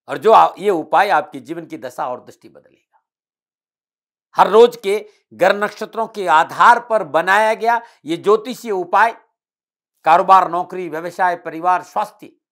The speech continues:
जीवन की कैसी भी बाधा हो, उस बाधा से आपको मुक्ति देगा। कहाँ आपका ग्रह बैठा है, ग्रह नक्षत्रों की स्थिति क्या है, दशा क्या, भूल जाइए।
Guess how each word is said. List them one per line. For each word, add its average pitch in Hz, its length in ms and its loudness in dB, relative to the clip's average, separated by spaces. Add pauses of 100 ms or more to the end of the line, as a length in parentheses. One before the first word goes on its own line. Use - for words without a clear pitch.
(640)
जीवन 269 380 -4
की 285 120 -12
कैसी 277 400 2
भी 320 120 -4
बाधा 240 320 6
हो, 180 420 -4 (100)
उस 208 180 -16
बाधा 165 460 -2
से 214 160 -10
आपको 170 280 -6
मुक्ति 139 320 -20
देगा। - 340 -20 (580)
कहाँ 165 200 0
आपका 175 240 -2
ग्रह 151 240 -10
बैठा 165 260 -10
है, - 200 -20 (640)
ग्रह 196 160 0
नक्षत्रों 196 440 -8
की 170 140 -14
स्थिति 170 320 -20
क्या 180 200 -8
है, 180 220 -12 (240)
दशा 202 300 4
क्या, 196 220 -8
भूल 180 260 -14
जाइए। 147 260 -20